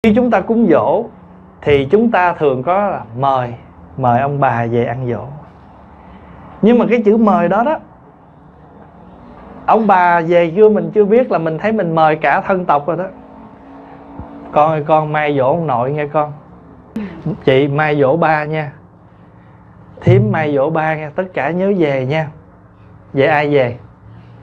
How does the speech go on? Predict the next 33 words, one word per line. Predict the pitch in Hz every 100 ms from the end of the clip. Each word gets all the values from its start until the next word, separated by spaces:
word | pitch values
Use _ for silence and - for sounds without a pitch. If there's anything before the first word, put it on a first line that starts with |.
| - - - - -
Dòng | 139 127 120 113
tộc | 113 -
về. | 127 117 107 - - - - - - - - - - - - -
Mà | 151 160
dòng | 156 180 180 175
tộc | 160 160 -
chúng | 247 285
ta | 214 208
nội | 185 151 170
ngoại | 180 160 180
mà | 180 156
về | 135 143 175 175 175 170 160 - - - -
cái | 254
bữa | 165 165
cúng | 170 240 294
đó | 226 247
đó | 311 330 - - - - - - -
là | 127 123 113
dỗ | 113 107 135
đó. | 180 175 - - - - - - - - - - - - - -
Vì | 151 175
đó | 180 190 262
là | 285 185
mình | 170 147 160 175 156
mượn | 160 175 233
ông | 214 220
bà | 190 160
làm | 156 151 147
gốc | 190 311 - - - - -
để | 143 160 -
tất | 285 -
cả | 156
các | 170 247